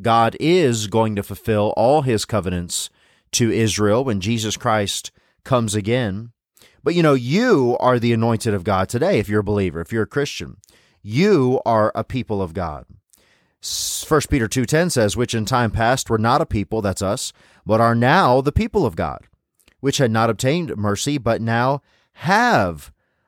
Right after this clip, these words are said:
obtained mercy." Let me read you a verse in Romans four, uh, verse number, uh,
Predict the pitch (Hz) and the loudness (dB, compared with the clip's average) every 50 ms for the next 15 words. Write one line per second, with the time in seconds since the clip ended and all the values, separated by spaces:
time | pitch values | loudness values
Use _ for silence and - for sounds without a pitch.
0 | _ _ - 120 113 98 - - 139 123 117 107 98 92 85 - - - 110 110 | _ _ -2 -2 0 0 -2 -2 0 0 2 0 -2 -2 -6 -8 -8 -6 -2 0
1 | 104 101 - - 101 87 69 - 67 _ _ _ _ _ _ _ _ _ _ _ | 0 0 -2 -4 -6 -8 -10 -12 -18 _ _ _ _ _ _ _ _ _ _ _
2 | _ _ _ _ _ _ 113 117 117 117 104 110 113 98 95 107 101 90 110 110 | _ _ _ _ _ _ 0 0 2 4 4 2 2 2 2 0 2 4 2 2
3 | 104 - - 101 95 90 85 - _ _ _ _ _ _ _ 98 107 120 123 120 | 2 2 0 0 -2 -2 -4 -8 _ _ _ _ _ _ _ 0 2 2 4 4
4 | 117 110 104 104 101 - - - - - - - - - - 131 127 120 110 107 | 4 2 2 0 0 -2 -4 -8 -10 -16 -20 -20 -20 -6 0 0 2 4 4 4
5 | 104 101 101 98 95 87 - _ _ _ _ _ _ _ _ _ 107 107 107 104 | 4 4 2 0 0 -4 -8 _ _ _ _ _ _ _ _ _ -2 0 2 4
6 | 101 95 95 92 87 - - - - _ - - - - 87 95 117 120 113 - | 4 4 2 2 0 -4 -8 -16 -20 _ -20 -20 -20 -20 -4 -2 0 0 0 -2
7 | - 120 117 110 104 101 107 104 101 101 101 98 95 - - _ _ _ _ _ | -2 0 0 0 2 2 2 2 4 2 2 0 -2 -4 -10 _ _ _ _ _
8 | _ _ _ _ - 101 101 98 95 92 92 92 90 92 92 87 | _ _ _ _ -4 -2 0 0 2 2 0 0 0 0 -2 -2